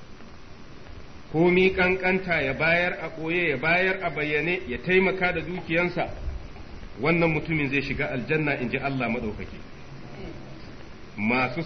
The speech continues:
samun gidan aljanna, Allah ya jera su. Mukan ji a ce, ana cewa ana neman taimako,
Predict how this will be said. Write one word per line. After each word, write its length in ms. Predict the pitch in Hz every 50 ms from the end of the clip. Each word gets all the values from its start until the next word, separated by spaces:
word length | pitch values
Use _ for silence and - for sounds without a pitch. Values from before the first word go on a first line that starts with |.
| -
samun 480 | - 165 165 170 165 165 156 139 127 110
gidan 340 | 135 147 139 156 156 165 156
aljanna, 560 | 151 135 113 104 117 131 127 127 123 107 110 -
Allah 280 | 147 156 160 135 123 127
ya 60 | 147
jera 300 | 151 - 165 160 127 104
su. 140 | 95 - - - - - - - - - - - - - - - - - - - - - - - - - - - - - - - - 113 107 - - - - -
Mukan 280 | 139 135 151 147 131
ji 60 | 127 143
a 140 | 139 147 139
ce, 260 | 139 143 143 139 139 -
ana 240 | 147 151 151 147 131 -
cewa 420 | - - 143 135 135 135 135 139 139
ana 260 | 143 143 139 135 131
neman 380 | 123 135 135 135 139 139 139 135
taimako, 580 | - 135 131 127 135 139 139 143 147 151 151